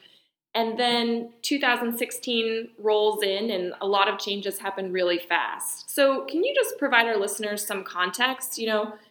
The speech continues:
how did Woods and Waters come to be, and what's really unique about this national monument?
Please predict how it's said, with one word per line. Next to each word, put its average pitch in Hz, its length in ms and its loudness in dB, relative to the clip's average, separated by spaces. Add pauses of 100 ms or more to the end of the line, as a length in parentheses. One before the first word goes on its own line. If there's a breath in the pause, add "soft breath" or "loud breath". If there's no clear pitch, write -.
(140 loud breath)
how 285 220 0
did 262 180 -2
Woods 226 220 2
and 220 160 -2
Waters 190 680 0
come 196 200 -4
to 190 140 -4
be, 190 400 0
and 170 260 0
what's 254 340 -4
really 226 300 2
unique 180 340 -2
about 143 280 -2
this - 200 -8
national - 380 -12
monument? - 440 -10